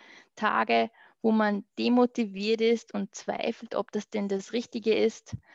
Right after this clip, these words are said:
Aber ich denke mir, wenn die Richtung stimmt, auf der man, auf der man sich befindet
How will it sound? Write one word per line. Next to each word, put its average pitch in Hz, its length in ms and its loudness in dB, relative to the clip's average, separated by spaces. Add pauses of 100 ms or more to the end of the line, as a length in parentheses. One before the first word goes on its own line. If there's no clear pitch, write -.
(460)
Aber - 240 0
ich 214 120 0
denke 233 300 4
mir, 226 160 6
wenn 220 160 2
die 214 80 0
Richtung 294 440 4
stimmt, 320 520 2 (100)
auf - 260 -2
der 240 200 4
man, 240 800 4 (280)
auf - 120 -12
der 233 140 2
man 233 160 4
sich 233 200 -8
befindet 240 680 0